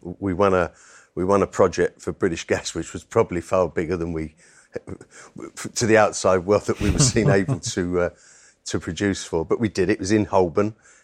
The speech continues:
Speaker 1: Um, I don't know, I think it was about seven hundred light fittings in that time, which was a monstrous amount. It's the sort of thing we turn out of here now in about five hours. Um, but it, it, it was,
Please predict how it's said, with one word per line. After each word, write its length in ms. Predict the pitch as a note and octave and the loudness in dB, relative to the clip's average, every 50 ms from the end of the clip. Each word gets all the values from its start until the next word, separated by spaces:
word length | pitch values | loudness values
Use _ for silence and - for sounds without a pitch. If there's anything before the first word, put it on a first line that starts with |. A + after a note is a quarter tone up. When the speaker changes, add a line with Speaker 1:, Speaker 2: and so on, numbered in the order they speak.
| _ - - | _ -10 -6
Speaker 1:
Um, 360 | E2 F2 F2 F2 F2 F2+ E2+ - _ _ _ _ _ _ - | -4 -2 -2 -2 -2 -6 -10 -12 _ _ _ _ _ _ -10
I 60 | - | -6
don't 120 | F#2+ F#2 E2+ | -6 -4 -2
know, 120 | F#2 G2+ | -2 -2
I 200 | G#2+ - - - | -2 -4 -10 -16
think 180 | F2 - F#2 D#2+ | -12 -10 -10 -10
it 80 | F#2 | -10
was 80 | - - | -12 -10
about 320 | E2+ E2+ F2+ F2+ F2+ - - _ _ _ _ _ _ _ _ _ _ _ _ - _ _ _ _ _ _ _ _ | -8 -6 -4 -6 -6 -8 -12 _ _ _ _ _ _ _ _ _ _ _ _ -20 _ _ _ _ _ _ _ _
seven 460 | - - - - - G2+ F2 F#2+ F2 | -16 -12 -10 -6 -4 -4 -4 -4 -4
hundred 420 | F2 G2 F#2 F2 - F2 D2+ D#2+ - _ _ _ | -2 -2 -4 -4 -4 -6 -8 -10 -16 _ _ _
light 320 | - F#2+ F#2 F2+ F2 - - | -8 -4 -2 -2 -2 -2 -6
fittings 400 | - F2+ - - F2 D#2 - - | -8 -8 -6 -6 -10 -10 -8 -8
in 80 | E2+ | -6
that 140 | F2 D2+ - | -6 -6 -6
time, 160 | - F2+ F#2 | -4 -4 -4
which 160 | G2 F2+ - | -4 -4 -4
was 100 | G2 F2 | -4 -2
a 60 | F#2+ G2 | -2 0
monstrous 560 | G2 G2+ G#2 G2 - - - - - - - | 0 0 0 0 -2 -6 -10 -8 -8 -8 -8
amount. 320 | D#2 D#2+ D#2+ E2 F#2 - _ - - - _ _ - - - _ _ | -6 -6 -6 -6 -8 -8 _ -20 -20 -20 _ _ -20 -20 -20 _ _
It's 180 | - - - - | -16 -12 -12 -8
the 100 | - F#2 | -8 -6
sort 220 | - - A2 - | -2 -2 -2 -2
of 60 | - - | -2 -4
thing 140 | F#2+ E2+ | -6 -4
we 100 | E2+ F2 | -4 -6
turn 340 | E2 - - G#2+ F#2+ F2 F2 | -4 -2 0 2 2 2 0
out 140 | F2 E2+ - | -2 -4 -6
of 140 | - - - | -8 -10 -6
here 180 | - F2+ E2+ | -6 -4 -4
now 320 | F2 F2 F2 F2 F2 E2+ - - - - - - - - _ _ _ - - - - - - | -2 -4 -4 -4 -4 -6 -8 -12 -20 -20 -20 -20 -20 -20 _ _ _ -18 -18 -16 -16 -18 -14
in 140 | - F#2 F2+ | -8 -6 -6
about 280 | E2 F2 F2+ E2+ - - | -2 0 0 0 0 -2
five 300 | - G2+ F2+ F2 E2 D#2 | 0 2 2 2 2 2
hours. 480 | F2 D#2+ E2 F#2+ A2 G#2+ - - - _ _ _ _ _ - - | 0 0 0 -2 -2 -4 -6 -12 -14 _ _ _ _ _ -18 -10
Um, 400 | - F#2 F#2 F#2+ F#2+ F#2 F#2+ F2+ - _ _ - - - - - - _ - | -6 -4 -2 -2 -2 -2 -4 -8 -10 _ _ -20 -20 -20 -20 -20 -12 _ -2
but 140 | A2 G2 A2 | 0 0 0
it, 240 | G#2+ F2 A2 - - | 0 -2 -4 -4 -2
it, 140 | A#2+ A#2 - | -4 -4 -2
it 180 | - B2+ A#2+ - | -2 -2 -2 -2
was, 220 | B2 A2 - - | -2 -4 -4 -4